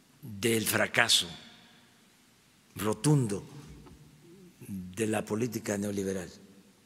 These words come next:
Fíjense la concepción.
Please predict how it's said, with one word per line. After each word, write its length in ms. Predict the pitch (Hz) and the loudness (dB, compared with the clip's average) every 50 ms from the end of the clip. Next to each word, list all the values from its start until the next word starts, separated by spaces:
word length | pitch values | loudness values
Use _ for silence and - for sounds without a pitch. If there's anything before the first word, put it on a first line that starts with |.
| _ _ _ _ _ _ _ _ _ _ - _ - - - - - - - - _ _ _ _ _ _ _ _ - _ _ _ _ _ _ - - - - - _ _ _ _ _ _ _ _ _ _ _ _ - - - - - _ _ - - - | _ _ _ _ _ _ _ _ _ _ -20 _ -20 -20 -20 -20 -20 -20 -20 -20 _ _ _ _ _ _ _ _ -20 _ _ _ _ _ _ -20 -20 -20 -20 -20 _ _ _ _ _ _ _ _ _ _ _ _ -20 -20 -20 -20 -20 _ _ -18 -10 -2
Fíjense 920 | - 151 170 170 180 165 143 139 147 143 123 110 107 98 - - - - - - | 2 4 6 6 6 6 6 6 6 6 6 4 2 0 -4 -10 -14 -14 -10 -4
la 220 | 113 104 104 98 | 0 0 0 0
concepción. 600 | - 110 110 101 - 110 98 - - 104 107 95 | 0 -2 0 0 0 0 2 2 2 2 2 -2